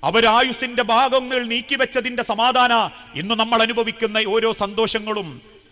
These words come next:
ഓരോ ഉമ്മയുടെ ഗർഭപാത്രത്തിൽ നിന്നും പുറത്തേക്ക് വന്ന സെക്കൻഡ് മുതൽ ഒരു ഉമ്മയുടെ അമൃത്, അവരുടെ ഹൃദയത്തിന്റെ മേലെയുള്ള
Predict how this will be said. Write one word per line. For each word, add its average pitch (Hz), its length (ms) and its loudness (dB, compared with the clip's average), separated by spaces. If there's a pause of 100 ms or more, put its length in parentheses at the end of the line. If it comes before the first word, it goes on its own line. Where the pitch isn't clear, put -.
(280)
ഓരോ 214 260 4
ഉമ്മയുടെ 233 420 2
ഗർഭപാത്രത്തിൽ 247 760 0
നിന്നും 254 340 -4 (260)
പുറത്തേക്ക് 254 500 2
വന്ന 262 240 0
സെക്കൻഡ് 262 460 -2
മുതൽ 269 360 0 (240)
ഒരു 190 160 0
ഉമ്മയുടെ 285 480 0
അമൃത്, 277 480 0 (300)
അവരുടെ 277 300 2
ഹൃദയത്തിന്റെ 294 680 0
മേലെയുള്ള 302 720 2